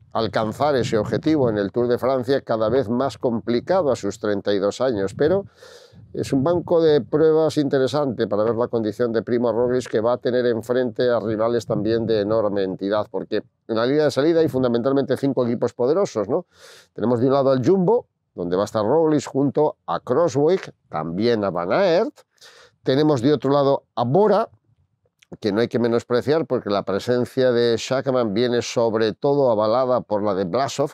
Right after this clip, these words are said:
que en teoría es más líder y más favorito para la victoria final.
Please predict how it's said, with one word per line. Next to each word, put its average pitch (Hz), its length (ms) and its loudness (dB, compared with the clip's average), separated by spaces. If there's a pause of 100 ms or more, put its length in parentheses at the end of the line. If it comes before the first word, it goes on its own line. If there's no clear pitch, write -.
que 92 120 -2
en 87 140 -4
teoría 107 500 0 (500)
es 92 160 -6
más 113 220 -2
líder 147 320 2
y 104 80 0
más 110 200 -2
favorito 117 580 0
para 92 600 -2
la 92 140 -4
victoria 110 500 -2
final. 170 460 0